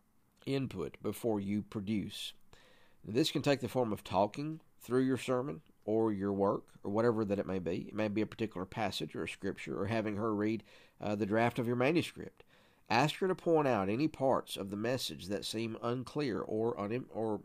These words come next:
or important aspects of the text that you may be missing. Her comments will give you a sense of how the sermon, or whatever it is that you're doing in the kingdom, will impact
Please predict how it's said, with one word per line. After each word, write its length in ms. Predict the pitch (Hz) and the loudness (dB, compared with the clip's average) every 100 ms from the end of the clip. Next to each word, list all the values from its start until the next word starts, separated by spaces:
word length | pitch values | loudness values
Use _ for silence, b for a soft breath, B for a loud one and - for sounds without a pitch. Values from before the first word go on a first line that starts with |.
| - | -8
or 340 | - - 123 | -8 -2 0
important 400 | 120 160 143 110 | 2 2 2 2
aspects 480 | 120 139 - 98 - | 0 0 -2 -4 -4
of 40 | |
the 80 | 101 | -4
text 300 | 98 127 - | 0 0 -2
that 140 | - 147 | -4 0
you 80 | |
may 120 | 143 131 | 4 4
be 140 | 123 | 2
missing. 440 | 160 185 - - - B B B B B | 2 0 -4 -12 -18 B B B B B
Her 140 | 135 | 4
comments 560 | 135 - 170 127 101 - | 4 4 4 4 2 0
will 100 | 107 | -4
give 280 | 98 165 113 | -2 -2 0
you 160 | 101 | 0
a 60 | 98 | 0
sense 400 | - 143 127 - | 0 -2 -2 -4
of 100 | 104 | -2
how 180 | 101 107 | 0 0
the 120 | 127 | -2
sermon, 540 | - 101 85 85 139 - | -2 -2 -2 -4 -8 -10
or 140 | - 71 | -6 -4
whatever 360 | 87 107 143 | 0 0 0
it 80 | 139 | 0
is 160 | 135 107 | 0 0
that 200 | 104 - | -2 -2
you're 260 | 104 98 - _ - - | 0 -2 -6 _ -20 -2
doing 340 | 107 139 110 | 4 4 4
in 80 | 95 | 0
the 60 | 82 | -4
kingdom, 440 | - 135 78 82 | -4 -4 -6 -8
will 260 | - 101 104 | -4 -2 -2
impact 560 | 80 139 123 113 - | -2 -2 -2 -4 -6